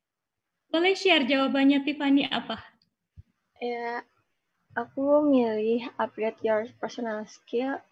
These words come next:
Speaker 2: ya, sama kayak Marsha sih, karena, karena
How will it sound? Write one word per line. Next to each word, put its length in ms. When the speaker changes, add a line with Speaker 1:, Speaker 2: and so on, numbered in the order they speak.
Speaker 2:
ya, 320
sama 400
kayak 240
Marsha 400
sih, 240
karena, 640
karena 640